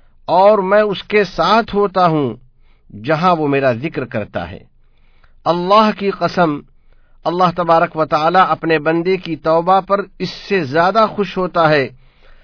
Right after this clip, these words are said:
جتنا کہ تم میں سے کوئی شخص اپنی گمشدہ سواری کو جنگل بیابان میں پالے اور اس پر بے انتہا خوش ہو جائے۔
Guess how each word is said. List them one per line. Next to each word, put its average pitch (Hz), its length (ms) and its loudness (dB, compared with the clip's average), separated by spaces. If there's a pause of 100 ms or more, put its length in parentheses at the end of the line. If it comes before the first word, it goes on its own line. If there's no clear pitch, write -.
(140)
جتنا 165 420 0
کہ 165 200 -6
تم 165 220 -2
میں 156 80 0
سے 151 180 -6
کوئی 135 300 -4
شخص - 540 -6
اپنی 143 340 -4
گمشدہ 143 580 -4
سواری 156 520 -2
کو 190 240 -4
جنگل 156 520 -2
بیابان 135 640 -2
میں 123 120 -2 (120)
پالے 120 360 -4 (720)
اور 175 280 2
اس 151 260 -12
پر 156 140 -4
بے 131 220 -4
انتہا 127 420 -4
خوش 127 360 -10
ہو 107 100 -6
جائے۔ 87 240 -14